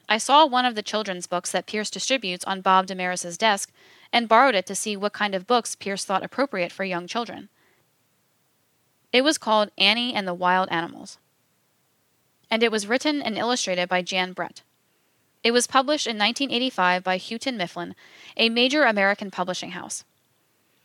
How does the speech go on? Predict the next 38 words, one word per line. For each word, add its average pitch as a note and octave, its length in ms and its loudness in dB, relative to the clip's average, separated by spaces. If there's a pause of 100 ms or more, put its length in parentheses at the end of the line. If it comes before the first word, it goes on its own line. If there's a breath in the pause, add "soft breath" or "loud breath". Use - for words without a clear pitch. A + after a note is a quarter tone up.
(120)
The A3+ 100 6
book E4 240 4
looked C#4 200 4
to A3 100 -6
me G#3+ 260 4
to G3 140 -6
be G3 160 -2
something G3+ 400 -4
that F#3+ 120 -2
could G3 140 -6
be G3+ 80 -4
used G3 400 -6
in G3 80 -8
the F#3+ 140 -6
early F#3 200 -2
grades F#3+ 380 -4
in F3+ 140 -10
schools, F#3 500 -6 (380 loud breath)
or A3+ 80 0
that A3+ 180 2
parents A#3 320 -6
could G3+ 160 -12
read G3 200 -6
to G3 100 -10
their G3 120 -2
three A#3+ 360 -2
to A#3+ 80 -6
six-year-old G3+ 500 -4
children G3 400 -4
in F#3 140 -8
twenty G3+ 320 -8
minutes F3 280 -6
or F#3 60 -12
so. - 300 -12 (840)
It A3+ 60 -2
was B3 160 4
mostly A#3+ 320 0
pictures. - 500 -8